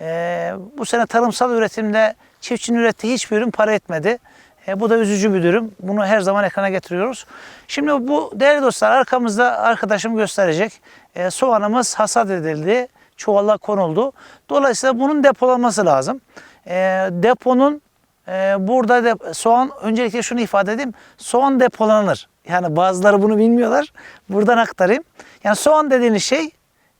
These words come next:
depoya konulur. Bu depoya koymak stokçuluk değildir. Bunun içinde depo şartı var. Bir depo al-, alan olması lazım. Bunu depolaması lazım.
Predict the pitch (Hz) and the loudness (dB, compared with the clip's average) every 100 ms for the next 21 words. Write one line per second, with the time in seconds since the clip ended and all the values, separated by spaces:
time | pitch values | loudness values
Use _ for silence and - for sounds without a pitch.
0 | - 226 233 262 226 - 175 131 151 196 | -2 0 4 2 4 0 -2 -2 -2 0
1 | 226 233 254 240 240 269 262 - 254 - | 0 2 2 2 0 -2 -4 -2 -2 -2
2 | 262 226 254 185 117 - _ _ - _ | -6 -2 0 0 0 -10 _ _ -20 _
3 | - 277 302 277 - 247 247 302 - _ | -4 0 2 2 0 0 2 0 -4 _
4 | _ 175 196 254 247 - 208 185 185 139 | _ -2 0 2 0 0 0 0 -4 -2
5 | 202 - _ - _ - 202 226 226 214 | -4 -6 _ -20 _ -6 -2 0 0 2
6 | 220 214 - - 175 202 214 208 196 180 | 2 0 -8 -6 0 2 2 2 0 0
7 | 190 175 202 214 220 214 202 190 185 180 | 0 2 0 -2 0 0 0 -2 -2 -2
8 | 160 147 143 262 | -2 0 0 -4